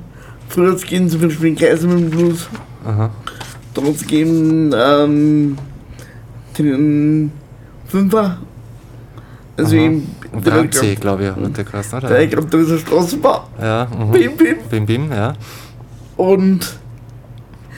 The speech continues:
Speaker 1: die Miniserie Anna vom Z D F, das war so eine
Speaker 2: Ja.
Speaker 1: Tanzserie, wo,
Speaker 2: Mhm.
Speaker 1: wo dann, ich glaube, quer, wo dann ein Schauspieler am Querschnittler ges-,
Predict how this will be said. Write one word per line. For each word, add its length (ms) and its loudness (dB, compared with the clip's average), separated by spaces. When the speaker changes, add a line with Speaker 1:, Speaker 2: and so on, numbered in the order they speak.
Speaker 1:
die 360 4
Miniserie 1000 2
Anna 440 2
vom 300 -2
Z 260 0
D 120 4
F, 280 0
das 180 0
war 120 2
so 140 2
eine 360 -2
Speaker 2:
Ja. 120 -2
Speaker 1:
Tanzserie, 520 0
wo, 200 0
Speaker 2:
Mhm. 280 2
Speaker 1:
wo 60 0
dann, 380 2
ich 120 -4
glaube, 320 2
quer, 420 -2
wo 260 0
dann 200 4
ein 220 4
Schauspieler 680 0
am 180 0
Querschnittler 680 0
ges-, 240 -8